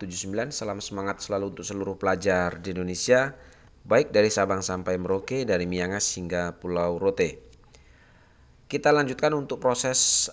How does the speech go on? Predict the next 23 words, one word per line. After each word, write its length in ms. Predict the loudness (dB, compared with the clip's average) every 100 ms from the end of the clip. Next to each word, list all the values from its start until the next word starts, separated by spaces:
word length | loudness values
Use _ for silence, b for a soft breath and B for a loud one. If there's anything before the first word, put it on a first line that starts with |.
| 0
eh, 320 | 4 6 4
pembuatan 560 | 0 2 0 2 0 0
laporan 400 | 2 0 0 0
keuangan 640 | 0 0 -2 -2 -6 0
dari 320 | 0 0 -4 -8
U 80 | -6
D 160 | -6
Buana 400 | -2 -2 0 -2
dengan 240 | -4 -8 -10
menggunakan 720 | -8 -8 -4 -4 -4 -8 -10
aplikasi 560 | -12 -10 -8 -6 -6 -6
Mayop 400 | 2 2 2 -6
ya. 160 | -10 -10
Di 80 | -12
sini, 400 | -10 -6 -8 -8 -12
di 160 | -8
mana 240 | -4 -4 -2
pada 240 | -4 -4
pertemuan 400 | -6 -10 -10 -8
sebelumnya 400 | -8 -10 -10 -10
kita 240 | -8 -10
sudah 320 | -8 -6 -4 -4
bahas 400 | -4 -4 -6